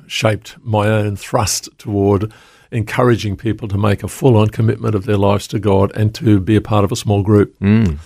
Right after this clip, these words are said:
Speaker 1: Um, there is no question that Wesley's small groups were a major component of the way in which people, the community was shaped. When the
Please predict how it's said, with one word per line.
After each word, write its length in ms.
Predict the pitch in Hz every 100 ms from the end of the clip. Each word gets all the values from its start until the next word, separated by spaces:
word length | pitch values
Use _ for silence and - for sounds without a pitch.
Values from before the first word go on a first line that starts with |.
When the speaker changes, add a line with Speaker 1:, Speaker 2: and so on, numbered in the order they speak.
| - - -
Speaker 1:
Um, 200 | 117 104
there 140 | 104 107
is 100 | 113
no 240 | 113 123
question 480 | - 120 107 - 107
that 140 | 101 120
Wesley's 640 | 104 120 110 110 120 98 -
small 320 | - 120 101
groups 400 | 101 101 - -
were 200 | 120 92
a 60 | 92
major 840 | 95 101 107 101 - 98 95 98 - _ _ _ _ _ _ _ _ _
component 600 | - 101 117 123 139 185 _ _ _ _ _ -
of 480 | 104 101 98 92 98
the 200 | 104 101
way 360 | 98 110 110
in 160 | 101 92
which 320 | 101 - -
people, 360 | - 107 110 107
the 120 | 113
community 460 | 110 110 110 104
was 140 | 104 101
shaped. 440 | - 117 135 - _ _ _ - _ _ _ -
When 460 | 104 113 113 110 95
the 520 | 107 104 104 101